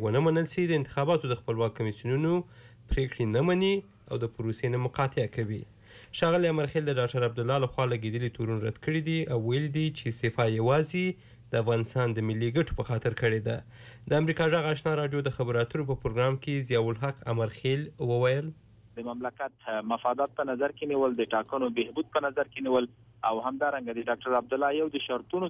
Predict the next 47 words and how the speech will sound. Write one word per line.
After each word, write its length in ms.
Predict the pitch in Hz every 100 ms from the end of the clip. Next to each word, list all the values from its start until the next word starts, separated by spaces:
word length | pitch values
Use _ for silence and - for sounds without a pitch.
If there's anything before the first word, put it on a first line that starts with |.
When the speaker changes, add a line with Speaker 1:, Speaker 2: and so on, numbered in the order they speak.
| -
Speaker 2:
څخه 260 | - 139 143
دا 60 | 139
و 80 | 135
چې، 100 | 131 120 - _ _ -
آه، 140 | 117 120
عموماً 300 | 139 151 147 127
په 80 | 123
لوړه 200 | 127 135 127
سطحه 220 | 139 - 123
باندې 200 | 127 123 123
دا 60 | 117
تصمیم 280 | 110 127 160 160
نیول 180 | 151 135
شوی 180 | 143 135 127
ده، 80 | 117 127
بحث 160 | 151 -
په 40 | 151
دې 80 | 147 143
باندې 180 | 143 127
شوی 220 | 143 135 127
ده، 60 | 120
توافق 420 | 110 110 - 147
ته 100 | 151 147
موږ 80 | 143
رسېدلي 380 | 127 139 135 135
یو 80 | 127
چې 260 | 131 120 120 113 - - - -
د 100 | 233
ملل 240 | 233 - 120
متحد 420 | 120 120 131 131 -
په 80 | 104
چوکاټ 420 | 110 110 - 147 151
کې 80 | 143 120
چې 100 | 127 120 - - - 135
دوی 80 | 123
هغه 240 | 127 120 117
بایکاټ 440 | 113 110 143 147 -
کړی 180 | 143 139 131
ده، 80 | 120
هغه 200 | 117 123 123
به 120 | 120
د 80 | 120
خپلې 560 | - 135 127 117 - - - -
بیرته 200 | 127 123 123
همکارۍ 380 | 120 113 120 131
ته 40 | 123
ادامه 280 | 117 117 143